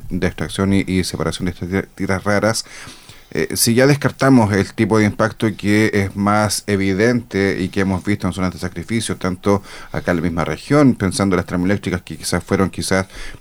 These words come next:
eh, el tema que más, eh, contaminación nos dejó acá en la zona,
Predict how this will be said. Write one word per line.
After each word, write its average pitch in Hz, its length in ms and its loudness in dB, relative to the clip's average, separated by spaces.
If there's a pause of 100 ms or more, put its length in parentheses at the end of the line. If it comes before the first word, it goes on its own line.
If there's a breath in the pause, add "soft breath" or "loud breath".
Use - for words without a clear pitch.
(140)
eh, 76 640 0 (160)
el - 140 -8
tema 98 220 0
que 85 120 -4
más, 95 440 0
eh, 80 600 0
contaminación 87 680 0
nos 90 200 -2
dejó 92 300 -2
acá 95 200 0
en 98 80 2
la 95 100 0
zona, 95 380 0